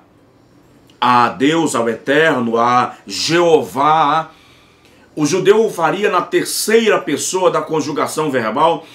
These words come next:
para evitar completamente o risco de tomar o nome do Senhor em vão.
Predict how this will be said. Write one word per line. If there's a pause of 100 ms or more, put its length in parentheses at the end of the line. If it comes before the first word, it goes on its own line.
(360)
para
evitar
completamente
o
risco (480)
de
tomar
o
nome
do
Senhor (380)
em
vão.